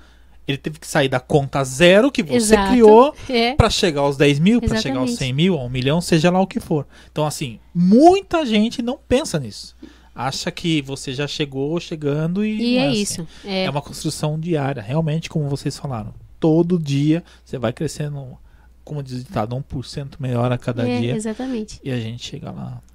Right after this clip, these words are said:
Speaker 1: É... é muito, muito louco isso. Mas é, as pessoas não se atentam a isso.
Speaker 2: É.
Speaker 1: Muita gente.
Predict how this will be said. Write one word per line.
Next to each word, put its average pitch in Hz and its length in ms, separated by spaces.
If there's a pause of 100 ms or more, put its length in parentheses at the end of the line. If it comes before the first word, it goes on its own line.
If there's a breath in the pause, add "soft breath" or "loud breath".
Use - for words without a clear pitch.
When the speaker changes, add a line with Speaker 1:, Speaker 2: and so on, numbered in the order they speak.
(400)
Speaker 1:
É... 110 440 (280)
é 147 100
muito, 151 400
muito 156 320
louco 135 340
isso. - 280
Mas 120 300
é, 127 160 (460 soft breath)
as - 80
pessoas 139 340
não 147 320 (340)
se - 200
atentam 170 640
a 165 60
isso. 123 220
Speaker 2:
É. 220 300
Speaker 1:
Muita 160 460
gente. - 460